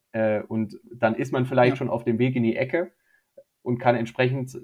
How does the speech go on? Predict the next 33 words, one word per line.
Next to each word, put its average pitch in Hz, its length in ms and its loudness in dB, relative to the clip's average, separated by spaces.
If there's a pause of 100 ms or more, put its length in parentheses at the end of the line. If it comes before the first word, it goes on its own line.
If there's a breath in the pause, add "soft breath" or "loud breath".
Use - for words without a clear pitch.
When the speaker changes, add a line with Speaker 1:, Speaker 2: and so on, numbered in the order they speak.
(340)
Speaker 1:
die 120 80 -2
Richtung 131 300 -2
nicht 120 160 0
mehr 120 80 0
korrigieren, 117 580 -2
obwohl 117 280 2
der 113 80 4
Ball 113 180 6
ja 123 80 6
dann 113 300 0
gefühlt 117 300 -8
nur 110 80 -4
noch 101 140 -6
reinkullert 117 480 -2
oder 104 220 -2
halt 101 140 -4
so 107 80 -8
reinhebt. 101 560 -6
Also 101 260 -6 (400 soft breath)
ich 110 140 -6
hab 123 120 0
mir 127 60 -2
in 110 200 -4 (180)
der 113 240 -2
Szene 127 260 -2
halt, 117 140 0
Speaker 2:
Mhm. 139 260 -8
Speaker 1:
ähm, 101 240 -8
jetzt - 220 -10
nur 117 120 -4
so 113 120 -2
gedacht, 117 320 -2
vielleicht 107 240 -8